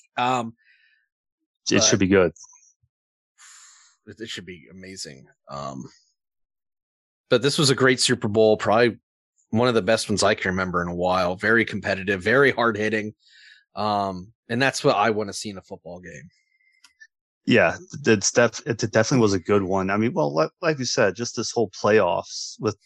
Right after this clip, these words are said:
Speaker 2: just those few games that were mentioned that were blowouts throughout the playoffs, but were very close coming down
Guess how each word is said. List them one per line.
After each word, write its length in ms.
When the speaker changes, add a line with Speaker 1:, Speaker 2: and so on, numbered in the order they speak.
Speaker 2:
just 260
those 340
few 260
games 320
that 160
were 80
mentioned 440
that 160
were 280
blowouts 480
throughout 240
the 80
playoffs, 520
but 180
were 340
very 260
close 460
coming 300
down 300